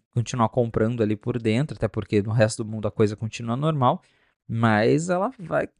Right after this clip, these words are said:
começar possivelmente a sentir um impacto grande aí, porque,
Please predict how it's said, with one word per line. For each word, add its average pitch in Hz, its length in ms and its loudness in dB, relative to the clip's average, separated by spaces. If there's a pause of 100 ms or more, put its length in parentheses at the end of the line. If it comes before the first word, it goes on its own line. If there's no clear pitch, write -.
começar 220 500 0
possivelmente 175 600 -2
a 175 40 -2
sentir 180 320 -4
um 170 60 0
impacto 165 440 0
grande 147 440 2
aí, 123 260 2 (360)
porque, 95 420 -2